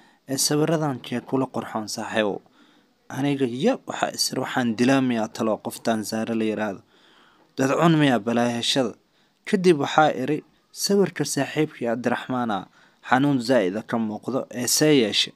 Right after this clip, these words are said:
Markaasay tiri, "Saaxiibka Cabdiraxmaan waxaan sameeyey,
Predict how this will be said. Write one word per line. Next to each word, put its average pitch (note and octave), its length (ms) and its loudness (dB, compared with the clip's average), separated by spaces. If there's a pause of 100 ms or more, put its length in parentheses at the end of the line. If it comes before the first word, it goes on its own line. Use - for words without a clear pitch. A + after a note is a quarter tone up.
(360)
Markaasay D#3+ 500 0
tiri, C#3+ 300 -2 (340)
"Saaxiibka F#3 460 -2
Cabdiraxmaan C3 540 -2
waxaan A#2+ 240 -4
sameeyey, A2+ 500 -4